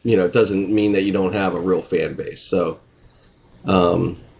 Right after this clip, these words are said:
but the Lakers, it'd be interesting, again, to see them get back to give, you know, if they got back to the finals within the time that LeBron's here, especially if it's this coming year, that would be just insane.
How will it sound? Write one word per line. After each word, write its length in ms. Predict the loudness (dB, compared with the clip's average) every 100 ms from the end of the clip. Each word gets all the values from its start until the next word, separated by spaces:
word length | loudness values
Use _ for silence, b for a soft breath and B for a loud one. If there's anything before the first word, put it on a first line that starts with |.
| -20 -20 -20 -20 -8
but 160 | -4 -2
the 80 | 2
Lakers, 460 | 2 2 0 2
it'd 200 | 0 0
be 180 | 0 0
interesting, 440 | 0 -4 -4 -2
again, 420 | 0 -2 -2 -2 -6 -8
to 100 | -6
see 180 | -2 0
them 200 | 0 0
get 200 | 0 0
back 300 | -2 -4 -10 _ _ -20 _ _ -12
to 100 | -2
give, 380 | 2 2 0 -14 _ -2
you 120 | 0
know, 100 | 0
if 80 | 2
they 100 | 4
got 180 | 4 2
back 160 | 0
to 80 | -2
the 60 | -4
finals 720 | 0 2 4 2 0 -4 -6 -20 _ _ _ _ _ -10 -4
within 300 | 2 4 4
the 80 | 2
time 340 | 2 2 4 4
that 320 | 2 -2 -4
LeBron's 480 | 0 0 2 0 2
here, 420 | 4 4 2 -2 b b b b b b
especially 420 | 0 2 4 4
if 120 | 2
it's 180 | -2 -4
this 180 | -4 -2
coming 320 | 0 2 2
year, 160 | 2 2
that 140 | 2
would 120 | -2
be 100 | -4
just 340 | -4 -6 -6 -16 _ -8
insane. 760 | -6 -2 0 2 0 -2 -8